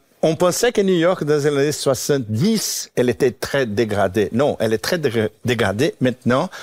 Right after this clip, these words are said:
avec un, un, disons, euh, deux ou trois pour cent de la population qui vivent dans le, une vie absolument mirifique. J'ai eu la chance, dig-, disons, historique, de voir Moscou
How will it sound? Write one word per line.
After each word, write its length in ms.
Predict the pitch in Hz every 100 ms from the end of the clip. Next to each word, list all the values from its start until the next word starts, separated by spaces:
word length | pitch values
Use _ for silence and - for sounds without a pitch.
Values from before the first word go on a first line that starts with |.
| - - -
avec 480 | 131 117 151 156 151
un, 420 | 135 - 123 127 -
un, 220 | 117 120 107 123
disons, 520 | - 127 113 135 131 123
euh, 140 | 107 98 - - - -
deux 320 | 123 104 175 190
ou 140 | 151
trois 240 | - - 143
pour 200 | 131 113
cent 200 | - 135
de 80 |
la 80 | 123
population 600 | 110 120 120 113 - 143
qui 200 | 160 151
vivent 400 | 104 110 131 131
dans 220 | 90 110
le, 340 | 110 101 95 90 - 110
une 160 | 127 120
vie 160 | 104 127
absolument 460 | 113 127 107 120
mirifique. 560 | 120 113 113 - 104 - - - - - - - _
J'ai 200 | 151 143
eu 120 | 190
la 160 | 247 160
chance, 500 | - 180 165 - - _ -
dig-, 220 | 120 135 -
disons, 240 | 117 120 135
historique, 600 | - 135 110 160 - 113
de 120 | 127
voir 540 | 107 120 120 98 - _
Moscou 640 | 127 117 - - 240 240